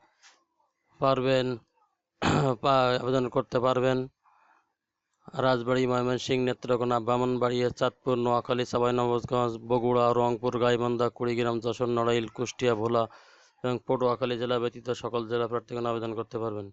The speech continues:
তো, ইয়তিম ও শারীরিক প্রতিবন্ধী কোটায় সকল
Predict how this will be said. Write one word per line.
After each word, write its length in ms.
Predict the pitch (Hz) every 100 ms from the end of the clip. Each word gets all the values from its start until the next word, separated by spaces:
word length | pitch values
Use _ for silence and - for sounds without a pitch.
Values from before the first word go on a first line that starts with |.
| _ _ _ _ _
তো, 60 | 123
ইয়তিম 480 | 131 123 - 127 123
ও 60 | 120
শারীরিক 360 | - 117 123 -
প্রতিবন্ধী 480 | 123 127 123 120 120
কোটায় 260 | 127 120
সকল 300 | 113 127 123